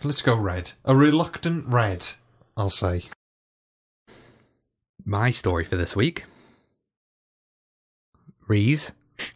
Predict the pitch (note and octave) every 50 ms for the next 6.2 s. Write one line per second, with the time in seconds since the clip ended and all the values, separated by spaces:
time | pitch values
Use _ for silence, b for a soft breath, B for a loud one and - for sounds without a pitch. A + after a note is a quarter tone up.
0 | _ _ _ _ - A2 A2+ - - A2+ - - G#2+ G#2+ A2+ C3+ C#3+ - - -
1 | - - - - - - A#2 A2 - - - - A2+ G2+ G2+ G#2 A#2 C3 - -
2 | b b b b b b b b b b b b b b b b _ _ - A#2+
3 | A#2 A2 G#2 A2 A2 G#2 - - - _ _ _ _ _ _ _ _ _ _ _
4 | - B2 A2 G#2+ G#2 G2+ G#2+ A2 - _ _ - - - - F#4+ - - - -
5 | - - - C#4 - C4 C4 G3 C#4 - A3 G3+ G3 - - - D4 - - -
6 | - - E3+ C#3